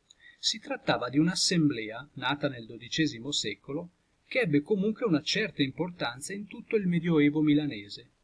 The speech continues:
tanto da legittimare formalmente i poteri dei signori di Milano.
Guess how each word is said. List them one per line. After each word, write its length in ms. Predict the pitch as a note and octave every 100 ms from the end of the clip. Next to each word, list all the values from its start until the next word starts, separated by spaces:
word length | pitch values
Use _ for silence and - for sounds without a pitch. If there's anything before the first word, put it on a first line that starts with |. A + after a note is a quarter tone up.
| _ _
tanto 400 | - A#2+ A#2 A2
da 100 | F3+
legittimare 680 | F3 F3 F3+ F3 G#3 G3 C3+
formalmente 840 | - D3+ F3+ A3+ E3 A2+ A2+ E3+ F3 _ _
i 120 | -
poteri 500 | F3 C4 - D3 C3+
dei 160 | D3+ E3+
signori 500 | D#3+ G3 F3 A#2+ C3
di 120 | D3+
Milano. 560 | E3 E3+ B2+ G#2 G#2+